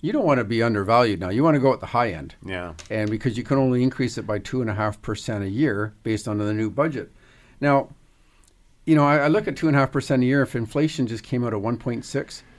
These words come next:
Speaker 1: it's, it's not that bad to say, "Okay, I'm, I know my rent's gonna go up every year."
Speaker 2: Mm-hmm.
Speaker 1: Uh, you know, you expect it to go up maybe by inflation or maybe a little bit more than inflation. But for the last many years, or last year, for example, the average rent went up by eight point three percent.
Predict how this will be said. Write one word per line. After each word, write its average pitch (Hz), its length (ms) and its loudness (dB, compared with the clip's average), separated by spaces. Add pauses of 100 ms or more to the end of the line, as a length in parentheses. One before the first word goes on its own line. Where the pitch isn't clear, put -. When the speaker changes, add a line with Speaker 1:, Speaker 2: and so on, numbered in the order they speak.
(640)
Speaker 1:
it's, 156 360 -8
it's 160 180 -6
not 185 240 4
that 139 200 2
bad 127 220 4
to 123 60 -4
say, 120 140 0
"Okay, 117 420 2
I'm, 110 260 -2 (280)
I 123 120 -2
know 139 240 4
my 139 140 6
rent's 120 260 0
gonna 113 180 -2
go 107 180 0
up 104 160 -2
every 90 200 -8
year." 76 220 -10
Speaker 2:
Mm-hmm. 95 360 -8 (220)
Speaker 1:
Uh, 110 220 -4
you 127 200 -2
know, 120 100 0
you 123 140 2
expect 151 420 -2
it 123 80 -4
to 135 60 2
go 120 200 0
up 120 180 0
maybe 120 320 0
by 107 180 -4
inflation 131 680 -2
or 135 120 2
maybe 139 280 4
a 139 80 4
little 139 160 2
bit 131 120 0
more 147 180 2
than 123 140 -2
inflation. 98 420 -10 (280)
But - 200 -2 (520)
for 139 140 -6
the 131 100 -2
last 165 280 2
many 135 180 4
years, 120 380 -4
or 123 120 -2
last 143 320 2
year, 190 100 2
for 151 140 -4
example, 107 400 -4
the 110 200 -6
average 147 420 0
rent 127 380 0 (440)
went 127 220 2
up 135 160 -2
by 110 200 -2
eight 147 220 -4
point 156 240 0
three 120 260 -4
percent. 185 440 -6